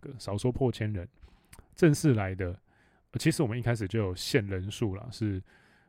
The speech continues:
大概抓三十，三十个，多的我们有退掉。<clears throat> 那三十个人，算，我们算，不要算太多，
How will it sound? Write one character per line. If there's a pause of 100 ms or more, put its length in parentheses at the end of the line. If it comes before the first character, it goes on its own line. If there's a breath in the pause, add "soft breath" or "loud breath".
(140 soft breath)
大
概
抓
三
十，
三
十
个，
多
的
我
们
有
退
掉。 (960)
<clears throat>
那
三
十
个
人， (1080 soft breath)
算，
我
们
算， (100)
不
要
算
太
多，